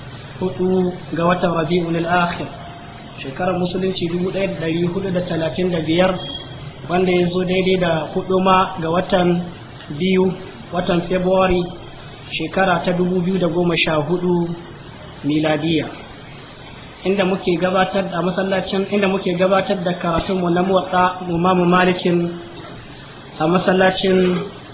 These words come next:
Abdullahi ibn Abbas, wanda ke Mabera Idda, Sokoto. Idan ana biye da karatun, muna cikin Kitabul Qur'ani.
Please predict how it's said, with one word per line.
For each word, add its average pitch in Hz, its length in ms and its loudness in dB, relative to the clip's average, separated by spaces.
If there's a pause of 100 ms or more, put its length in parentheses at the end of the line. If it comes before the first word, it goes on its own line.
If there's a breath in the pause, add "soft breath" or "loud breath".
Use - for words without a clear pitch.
(360)
Abdullahi 180 500 2
ibn 185 160 2
Abbas, 170 520 0 (360)
wanda 185 200 0
ke 170 180 -2
Mabera 175 380 2
Idda, 151 240 -4
Sokoto. 165 540 -4 (920)
Idan 151 160 0
ana 196 320 2
biye 185 120 2
da 185 100 2
karatun, 175 540 0
muna 185 280 2
cikin 180 180 -2
Kitabul 175 540 -2
Qur'ani. 160 480 0